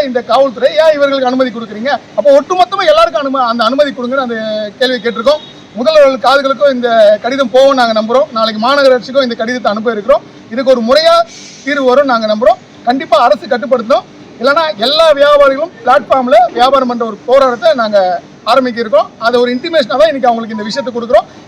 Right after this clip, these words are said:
உங்க நடக்க-, நடவடிக்கை எடுக்கிறாங்களான்னு பார்ப்போம், இல்ல நடவடிக்கை எடுக்க வைப்போம். வாழ்க சுதேசி வணிகம், வளர்க சுதேசி. சென்னை முழுக்கண்ணே, நீங்க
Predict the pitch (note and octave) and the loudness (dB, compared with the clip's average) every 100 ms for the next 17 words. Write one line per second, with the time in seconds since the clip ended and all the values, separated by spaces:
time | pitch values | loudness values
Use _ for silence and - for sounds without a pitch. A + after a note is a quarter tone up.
0 | - A#3 A#3 D#4 D#4 C4+ B3+ B3+ B3+ B3+ | -8 -2 2 2 2 2 0 0 -2 -2
1 | C#4+ C4 C4 A#3+ A#3+ G4+ F4 A3+ A#3 A3 | 0 0 0 -2 -2 -4 -6 -8 -2 2
2 | C4+ B3 A3+ A3 A3+ - A3+ - - - | 2 0 -6 -6 -6 -4 -6 -8 -14 -2
3 | A#3+ D4 C4+ B3+ A#3+ A3 A3+ G#3 C#4 - | 2 2 0 -6 -8 -8 -10 -8 -8 -2
4 | D#4 G#3 G3 F#3 E3+ - C#3 C3+ - - | -4 -4 -10 -14 -20 -20 -20 -20 -20 -20
5 | - - - - - C#4+ F#4 E4+ D#4+ C4+ | -20 -20 -20 -20 -4 -2 0 -2 -2 -2
6 | A3 A3+ A3+ | -2 -4 -4